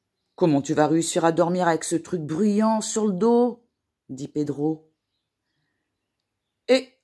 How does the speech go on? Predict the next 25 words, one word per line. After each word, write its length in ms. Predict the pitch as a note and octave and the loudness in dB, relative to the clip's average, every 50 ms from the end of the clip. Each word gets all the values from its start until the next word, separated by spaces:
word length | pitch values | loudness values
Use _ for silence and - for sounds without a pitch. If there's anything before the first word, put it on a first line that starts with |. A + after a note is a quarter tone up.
| _ - | _ -4
où 180 | C#4+ C#4+ C#4 C#4 | 0 2 4 4
est 240 | C#4 C#4 D4+ - - | 2 2 0 -4 -4
ta 100 | C#4 C#4+ | -6 -4
clé 200 | C#4+ C#4 C#4+ C#4 | -2 0 2 4
à 80 | C4+ | 4
molette ? » 580 | C4 C4+ C#4 C#4 C#4+ D4 D4 - - - _ _ _ _ _ - | 6 6 6 4 4 2 0 -4 -14 -14 _ _ _ _ _ -14
demande 460 | F#3+ F3 G#3+ A3+ A3 A3 A3 A#3 A3 | -6 -2 -2 0 0 -2 -4 -6 -6
Paulette. « 600 | - - B3+ A#3+ A3+ A#3 - - - - - _ _ _ _ _ _ _ _ _ _ _ _ _ _ _ _ _ _ _ _ _ _ - | -4 -2 -2 0 0 0 -2 -4 -8 -14 -14 _ _ _ _ _ _ _ _ _ _ _ _ _ _ _ _ _ _ _ _ _ _ 2
Oups », 580 | - E4 B4 D5+ D5+ - - - - - - _ _ _ _ | 6 6 6 6 6 2 -4 -4 -4 -6 -10 _ _ _ _
fait 180 | - - G#3+ | -6 -4 -4
Bob, « 320 | G3 F#3+ G#3+ G#3+ G#3 G#3 A3+ _ _ _ _ _ _ _ _ _ | 0 0 0 0 0 -4 -10 _ _ _ _ _ _ _ _ _
j'ai 200 | F3+ E3+ - D#4 | -4 0 4 4
oublié 320 | F4 D#4 C4 C4+ C4+ C#4 C#4 | 4 4 4 2 -2 0 2
la 120 | C4 B3 | 2 2
clé 180 | B3+ - B3+ A#3+ | 2 2 0 2
à 40 | A#3 | 2
molette. » 640 | A3+ A3+ A#3 A#3 A#3+ B3 - - - - - _ _ _ _ _ _ _ _ _ _ _ _ _ _ _ _ _ _ _ _ _ _ _ _ _ _ _ _ _ _ _ _ _ _ _ _ _ _ _ - | 4 2 2 2 2 0 -4 -8 -10 -10 -12 _ _ _ _ _ _ _ _ _ _ _ _ _ _ _ _ _ _ _ _ _ _ _ _ _ _ _ _ _ _ _ _ _ _ _ _ _ _ _ -2
Il 220 | - C4 C4 G#3+ | 2 4 4 4
range 380 | F3 E3 C3 B2 C3 B2+ B2 D3 | 4 2 0 -4 -4 -6 -8 -6
le 280 | F3 G#3 A#3 A#3+ A#3 - | -2 0 0 0 -2 -4
pyjama 540 | _ - A2+ - - C#3 D3+ D#3 A#2 G2 G2 | _ -20 -18 -12 -10 -8 -8 -6 -6 -8 -6
musical 720 | A#2 D#3 F3+ F#3+ D3+ C#3+ C#3 - - - A2 A2 A#2 C3 | -6 -6 -6 -6 -8 -10 -14 -12 -8 -6 -4 -4 -4 0
dans 160 | C#3 F3 G3+ | 2 2 4
le 160 | G#3 F3 D3 | 4 2 0
placard 560 | - - G#2 G2+ G2+ - A#2 B2 C#3 E3 G3 | -2 -4 -8 -10 -10 -10 -6 -4 -4 -4 -6